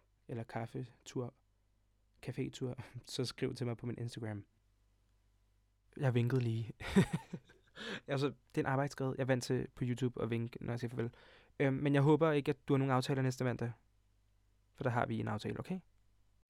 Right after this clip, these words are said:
Tak fordi jeg måtte stjæle din tid, og tak for den hyggelige date.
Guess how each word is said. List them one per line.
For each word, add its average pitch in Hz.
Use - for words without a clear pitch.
Tak 139
fordi 139
jeg 131
måtte 131
stjæle 139
din 135
tid, 139
og 123
tak 127
for 139
den 131
hyggelige 131
date. 127